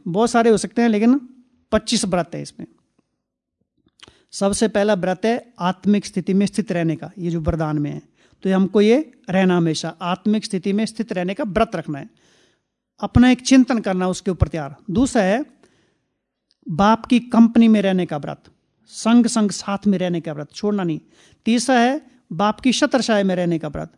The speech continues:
चौथा है दृढ़ता का संकल्प, दृढ़ता का व्रत, दृढ़ता नहीं छोड़ेंगे। और पांचवा है enjoy,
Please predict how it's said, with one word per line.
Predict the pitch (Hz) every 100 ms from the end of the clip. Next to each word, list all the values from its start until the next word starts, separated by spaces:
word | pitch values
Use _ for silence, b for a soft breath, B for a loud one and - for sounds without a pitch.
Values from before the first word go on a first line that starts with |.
| _ _ _ _
चौथा | 214 226 226 247
है | 247 285 - _ _ _ _ _ _ _ _ _
दृढ़ता | 156 156 220 - 208
का | 208
संकल्प, | - 180 160 151
दृढ़ता | 147 165 233 226 - 202
का | 190
व्रत, | 160 180 - - -
दृढ़ता | 170 208 - 208
नहीं | 202
छोड़ेंगे। | 190 160 151 143 - _ _ _ _ _
और | 180 175
पांचवा | 196 208 220 233 226
है | 240 277 - _ _ _ _ _ _ _ _ _ _ _ _ 196
enjoy, | 175 160 180 160 -